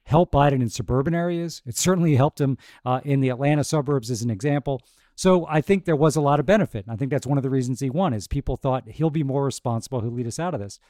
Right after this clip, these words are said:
But I do think the Trump argument that he's gonna shut down Thanksgiving and he's gonna shut down Christmas, he's gonna shut down the country,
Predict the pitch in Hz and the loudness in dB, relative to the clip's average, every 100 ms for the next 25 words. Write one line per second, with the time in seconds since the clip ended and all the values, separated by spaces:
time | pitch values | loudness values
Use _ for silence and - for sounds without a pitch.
0 | _ _ _ _ 180 185 147 254 - 202 | _ _ _ _ 2 2 4 0 2 2
1 | 147 143 151 - 170 180 139 165 147 123 | 2 2 0 2 0 2 2 2 2 0
2 | 120 143 139 120 151 135 - 190 160 170 | 0 0 -2 -2 -4 -4 -2 -4 -2 -2
3 | 170 175 180 - 185 202 147 131 139 117 | -2 0 0 0 2 2 2 2 0 -2
4 | 151 147 - 190 185 185 175 190 196 147 | -6 -6 -6 -4 -2 -4 -4 -8 -6 -6
5 | 123 131 117 139 127 165 170 160 160 151 | -6 -6 -6 -4 -4 -4 -6 -8 -8 -6
6 | 185 196 123 | -8 -6 -8